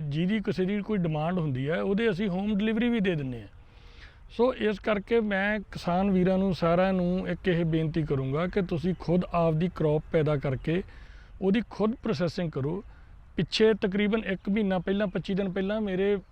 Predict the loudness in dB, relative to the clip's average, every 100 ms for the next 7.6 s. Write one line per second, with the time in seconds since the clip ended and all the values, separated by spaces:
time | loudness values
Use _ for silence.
0 | -10 -6 -2 2 4 4 4 4 4 0
1 | 0 -2 2 2 2 -2 -4 0 4 4
2 | 4 0 -2 -2 -6 -16 -20 -8 -2 0
3 | 0 0 0 0 0 -2 -2 -4 -4 -2
4 | -2 -2 -2 -4 0 0 2 0 2 2
5 | 2 -2 -2 -2 0 0 2 0 -4 -12
6 | -20 -20 -20 -20 -20 -10 2 4 4 2
7 | 0 0 -2 -2 -6